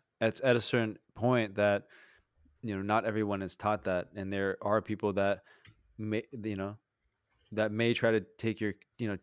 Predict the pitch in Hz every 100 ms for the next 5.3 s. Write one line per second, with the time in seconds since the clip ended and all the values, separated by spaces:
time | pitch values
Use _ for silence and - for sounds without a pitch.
0 | _ 113 - 127 110 110 107 _ 110 -
1 | 127 110 104 92 117 107 110 - 110 104
2 | 98 95 _ - 113 104 104 95 101 120
3 | 107 95 98 104 101 101 95 90 95 104
4 | 98 92 90 85 _ - - - _ 113
5 | 107 98 95